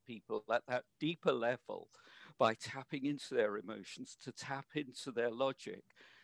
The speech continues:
to help them to make the choices that they need to make to buy our products or our services?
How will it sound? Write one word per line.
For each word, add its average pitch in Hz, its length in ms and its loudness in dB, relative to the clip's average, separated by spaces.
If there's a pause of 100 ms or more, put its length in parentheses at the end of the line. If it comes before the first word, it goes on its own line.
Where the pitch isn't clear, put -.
(120)
to 127 140 -2
help 135 320 4 (100)
them 113 160 -6 (100)
to - 80 -10
make 127 260 0
the 117 60 -10
choices 143 720 0
that 117 160 -4 (120)
they 147 280 2
need 151 300 -6
to 151 100 -6
make 101 500 -2 (580)
to 131 300 4 (300)
buy 120 180 8
our 127 100 4
products 135 520 -2
or 147 160 2
our 143 80 0
services? 151 720 -2